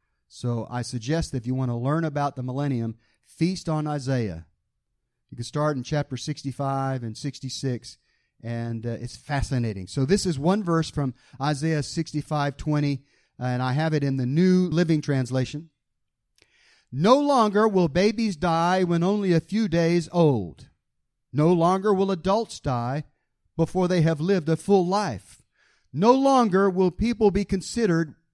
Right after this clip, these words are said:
old at one hundred. Only the cursed will die that young. This is what Isaiah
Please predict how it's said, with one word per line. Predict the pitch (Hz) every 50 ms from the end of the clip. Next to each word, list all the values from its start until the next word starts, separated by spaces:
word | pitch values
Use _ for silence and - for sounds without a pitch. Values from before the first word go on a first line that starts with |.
| _ _ _ _ _
old | 208 226 208 165 127 123 131 139 131 - - _ -
at | 165 160 165
one | 147 165 170
hundred. | 151 175 185 170 123 101 85 - _ _ _ _ _ _ _ _ _ _ _ _ _ _ _ _ _
Only | 151 180 208 226 240 240 247
the | 233 254 240
cursed | - - 233 233 185 127 - - - - - _ _ _ -
will | 143 143 135
die | 117 160 147 131 110 101 101 101 95
that | 101 117 117 101
young. | 123 120 110 95 78 69 71 _ _ _ _ _ _ _ _ _ _ _ _ _ _ _ _ _
This | - 123 175 202 - 202
is | 196 - -
what | 175 170 160 -
Isaiah | 147 143 139 123 131 175 185 160 123 110 110 123